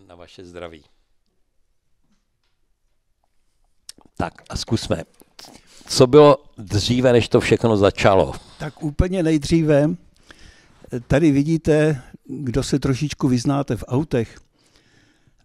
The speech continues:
Speaker 2: automobil Praga Piccola. Tenhle ten automobil v roce tisíc devět set třicet vyhrál cenu krásy, eh, v Luháčovicích v autosalonu.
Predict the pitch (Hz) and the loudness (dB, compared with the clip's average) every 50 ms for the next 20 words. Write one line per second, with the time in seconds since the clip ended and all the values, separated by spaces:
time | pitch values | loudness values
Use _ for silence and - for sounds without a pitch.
0 | _ - 139 147 151 - 180 170 170 160 156 165 165 170 - - - - - 127 | _ 0 0 0 2 2 2 2 2 2 2 0 0 0 -2 -4 -6 -4 -2 -2
1 | 139 143 156 143 - - 127 - - 127 117 98 - - _ - - _ _ - | -2 -2 -2 -4 -4 -4 -8 -6 -4 -4 -4 -6 -8 -12 _ -20 -20 _ _ -20
2 | - - - - _ _ _ _ _ _ - - 139 151 185 - - 180 160 - | -20 -20 -20 -20 _ _ _ _ _ _ -6 -2 0 0 0 2 0 -2 0 0
3 | - 147 170 - 170 180 175 170 160 180 175 170 170 175 - - - 120 120 135 | -2 -2 0 0 2 2 2 2 2 2 2 2 0 -2 -4 -8 -8 -4 -2 -2
4 | 147 147 - - 151 123 - - - 170 - - - 220 214 190 151 113 113 160 | -2 -2 0 -2 -2 -4 -4 -6 -4 -4 -4 -4 -4 -4 -4 -6 -4 -2 0 0
5 | 175 185 185 180 - - 196 180 - - _ - - - - 123 - - - - | 0 0 -2 -2 -2 -6 -6 -6 -8 -20 _ -12 -8 -4 -6 -4 -4 -4 -6 -6
6 | 113 113 - - - - _ _ _ _ _ _ _ - _ _ _ _ _ - | -6 -8 -8 -14 -20 -20 _ _ _ _ _ _ _ -20 _ _ _ _ _ -14
7 | 127 113 120 147 160 170 170 180 180 175 175 180 185 - _ _ _ - - - | -6 -2 0 2 2 2 2 2 2 2 2 0 -2 -6 _ _ _ -8 -2 0
8 | 190 202 214 208 180 - - 156 151 160 180 180 175 - - 190 180 175 180 - | 2 2 2 2 0 0 0 0 2 2 2 2 0 0 -2 -2 -2 -2 -2 -6
9 | _ _ _ _ _ _ _ _ _ _ _ _ - - - 151 139 110 110 120 | _ _ _ _ _ _ _ _ _ _ _ _ -16 -10 -6 -4 -4 0 2 4
10 | 131 147 160 151 - 160 151 156 165 147 - 165 151 - - - - 139 139 - | 4 4 4 2 0 0 0 0 0 0 0 0 0 0 -2 -4 -2 0 0 2
11 | - 147 - - - 117 107 104 98 87 98 | 2 0 0 0 -6 -6 -6 -6 -6 -8 -10